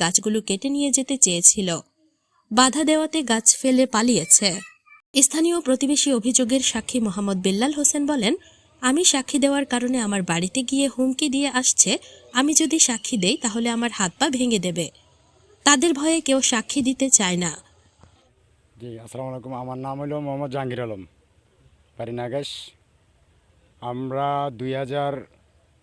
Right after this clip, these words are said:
Speaker 2: তেরো সালের লাস্টে দিয়ে জায়গা কিনছি। এখানে ষোলো শতক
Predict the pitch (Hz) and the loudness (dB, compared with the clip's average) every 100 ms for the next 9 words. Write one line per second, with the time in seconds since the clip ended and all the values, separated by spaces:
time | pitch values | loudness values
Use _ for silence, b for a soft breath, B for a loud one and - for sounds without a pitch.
0 | _ _ _ _ _ _ _ _ - 180 | _ _ _ _ _ _ _ _ -4 -4
1 | 175 175 175 156 135 143 143 147 127 135 | -2 0 0 -2 -6 -6 -4 -4 -2 -4
2 | 131 92 - 80 _ - - - - 120 | -6 -10 -14 -20 _ -20 -20 -20 -18 -12
3 | 139 143 139 151 147 180 196 | -10 -8 -6 -6 -8 -8 -8